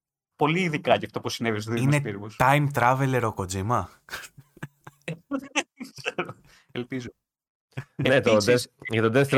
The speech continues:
Speaker 3: Stranding
Speaker 1: που
Speaker 3: τώρα που είπε ο Γιώργος, ε, και εγώ το έχω Death Stranding στα παραδείγματα αυτά και μάλιστα και εγώ όσον αφορά το gameplay, γιατί όσο και αν ο Kojima έχει τη φήμη ότι, ξέρω εγώ, παίζεις δύο λεπτά και μετά βγάζεις τα popcorn και βλέπεις μία ώρα,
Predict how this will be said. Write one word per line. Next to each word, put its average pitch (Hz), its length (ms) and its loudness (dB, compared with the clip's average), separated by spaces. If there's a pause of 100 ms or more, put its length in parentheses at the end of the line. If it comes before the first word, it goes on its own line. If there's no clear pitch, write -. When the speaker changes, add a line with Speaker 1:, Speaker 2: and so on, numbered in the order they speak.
Speaker 3:
Stranding 131 120 6
Speaker 1:
που 117 60 2
Speaker 3:
τώρα 123 180 6
που 110 100 2
είπε 107 200 4 (420)
ο 87 60 2
Γιώργος, 92 560 0
ε, 95 220 2
και 98 100 -4
εγώ 120 140 4
το 135 80 2
έχω 104 120 0
Death 104 100 2
Stranding 98 180 2
στα 101 120 2
παραδείγματα 101 400 4
αυτά 107 240 4
και 107 140 -2
μάλιστα 123 380 4 (680)
και - 120 0
εγώ 143 280 6
όσον 143 180 6
αφορά 139 180 6
το 131 160 2
gameplay, 120 340 4
γιατί 123 240 2
όσο 135 200 4
και 147 100 2
αν 143 120 4
ο 135 80 2
Kojima 120 320 2
έχει 127 180 4
τη 113 100 -4
φήμη 131 320 2
ότι, 101 560 2 (340)
ξέρω 120 200 2
εγώ, 123 80 2
παίζεις 127 320 2
δύο 127 160 4
λεπτά 120 280 6
και 113 80 -4
μετά 113 120 4
βγάζεις 127 260 6
τα 123 120 4
popcorn 117 380 4
και 110 100 2
βλέπεις 120 220 2
μία 117 260 6
ώρα, 113 280 6